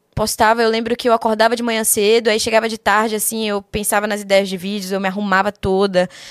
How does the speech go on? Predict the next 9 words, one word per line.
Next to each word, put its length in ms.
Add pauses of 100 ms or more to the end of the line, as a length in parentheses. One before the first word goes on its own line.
(140)
aí 140
fazia 280
vários 300
vídeos 340
e 40
fazia, 320
tipo 140
assim, 380
coisas 460